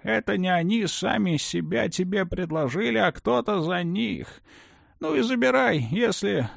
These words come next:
подойдут, конечно. «Понял», — сказал Миха. «На складе нашёлся корабельный эскин.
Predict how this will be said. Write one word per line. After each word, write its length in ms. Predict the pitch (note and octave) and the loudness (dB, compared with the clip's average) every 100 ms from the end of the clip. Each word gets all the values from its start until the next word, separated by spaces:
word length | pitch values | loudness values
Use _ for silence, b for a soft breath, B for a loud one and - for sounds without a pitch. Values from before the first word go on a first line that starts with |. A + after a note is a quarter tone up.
| - | -8
подойдут, 560 | - G#3+ G#3 A#3+ A3 - | -4 -2 0 2 2 0
конечно. 880 | - G2 D2+ C2 - D2+ A1 - - _ _ _ _ _ | -4 -4 -6 -8 -8 -10 -10 -14 -18 _ _ _ _ _
«Понял», — 580 | - F#2 E2 F2+ G2+ C3+ _ _ _ | -2 -2 0 0 0 -2 _ _ _
сказал 420 | - G2 F2 G2 | -2 0 2 6
Миха. 480 | A#2+ A2+ - - - _ B B B - | 6 6 2 -8 -14 _ B B B -8
«На 160 | E2+ F2+ | -4 -4
складе 380 | - C3+ C3 | 2 4 6
нашёлся 540 | A2 A2+ - C#3 - G#2 | 6 4 4 0 2 0
корабельный 640 | - G2+ G#2+ C3+ G#2+ G#2 | 2 4 6 6 6 6
эскин. 480 | G2+ - D3+ B2+ | 2 -2 2 2